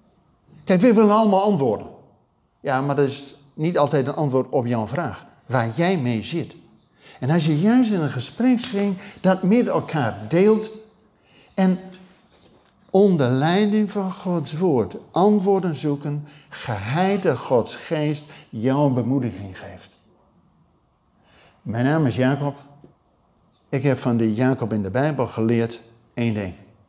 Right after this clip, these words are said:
We gaan hier niet weg. Ik laat u niet gaan, tenzij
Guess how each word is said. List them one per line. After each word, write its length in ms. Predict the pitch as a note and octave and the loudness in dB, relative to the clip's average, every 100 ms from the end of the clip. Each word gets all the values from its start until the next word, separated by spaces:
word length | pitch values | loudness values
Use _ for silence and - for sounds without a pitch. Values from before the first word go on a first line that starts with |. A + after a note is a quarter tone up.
| _ _ _ _ _ | _ _ _ _ _
We 200 | - A#2+ | -4 -2
gaan 260 | G#2 A#2+ G#2 | 0 0 0
hier 180 | F#2 E2+ | -4 -8
niet 340 | F#2+ C#3+ G#3+ | -4 0 2
weg. 420 | F#3+ E3+ F#3 - - _ _ _ _ _ _ _ | 2 2 0 -4 -18 _ _ _ _ _ _ _
Ik 180 | D3 A#2 | -2 0
laat 260 | G#2+ G2 | -2 -4
u 120 | F#2 F2 | -6 -2
niet 240 | D3+ G3+ | 2 2
gaan, 480 | - D#3 D3 D#3+ - - - _ _ _ | 2 0 2 -2 -8 -20 -20 _ _ _
tenzij 760 | F3 F#3+ F3+ E3+ F3 G#3+ G#3+ | 0 2 2 2 2 0 -2